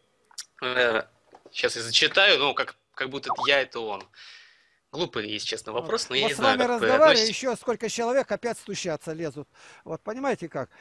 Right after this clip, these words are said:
Speaker 2: То есть людям
Speaker 1: М.
Speaker 2: хочется разрешить вопросы. А почему не разрешённые? Люди, которые рядом с ними, они не дают им правильные ответы, душа не удовлетворяется. Если я отвечаю, я никогда своим от-,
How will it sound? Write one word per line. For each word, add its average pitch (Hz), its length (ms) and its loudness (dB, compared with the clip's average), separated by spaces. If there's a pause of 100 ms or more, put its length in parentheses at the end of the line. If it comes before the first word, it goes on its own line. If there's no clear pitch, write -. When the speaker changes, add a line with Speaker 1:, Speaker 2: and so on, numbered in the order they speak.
Speaker 2:
То - 100 -6
есть - 120 -8
людям 254 480 -2
Speaker 1:
М. 127 120 -6
Speaker 2:
хочется 247 500 0
разрешить 220 400 -2
вопросы. 165 580 -4 (180)
А 202 120 -2
почему 294 340 -2
не 294 140 2
разрешённые? 214 600 -4 (220)
Люди, 262 380 0
которые 233 480 2
рядом 233 320 2
с - 100 -14
ними, 285 220 -4
они 269 220 -2
не 247 60 -4
дают 262 280 0
им 247 100 -2
правильные 262 360 0
ответы, 220 360 -4
душа 220 320 0
не 247 80 -4
удовлетворяется. 233 960 -2 (920)
Если 262 320 -2
я 277 160 4
отвечаю, 262 540 2
я 262 140 0
никогда 226 680 0
своим 240 440 -4
от-, 220 140 0